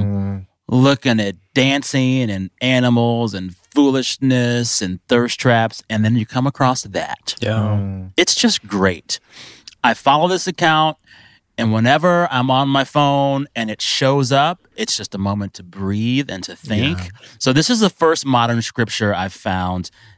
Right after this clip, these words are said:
Speaker 2: that comes to me on the regular and not the other way around.
Speaker 1: Mm-hmm.
Speaker 2: The account is called Black Liturgies. It is a project by an author, Cole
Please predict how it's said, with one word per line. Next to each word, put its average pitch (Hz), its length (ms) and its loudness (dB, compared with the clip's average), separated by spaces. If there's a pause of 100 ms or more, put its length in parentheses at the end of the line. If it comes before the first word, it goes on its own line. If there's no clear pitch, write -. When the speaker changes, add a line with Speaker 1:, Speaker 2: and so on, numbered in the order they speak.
(100)
Speaker 2:
that 110 160 -2
comes 104 300 -2
to - 140 -8
me 101 160 -4
on 110 100 -2
the 120 60 0
regular 139 600 2
and 92 120 -4
not 92 160 -2
the 98 120 -6
other 90 140 -4
way 87 140 -4
around. 87 560 -4 (220)
Speaker 1:
Mm-hmm. 95 260 -4
Speaker 2:
The 117 80 4
account 127 380 2
is 110 100 -8
called 95 380 -4
Black 101 420 0 (160)
Liturgies. 160 840 2 (320)
It 113 100 0
is 107 100 2
a 113 80 -2
project 131 800 0
by 101 260 0
an 98 100 -4
author, 101 440 0 (120)
Cole 120 480 -2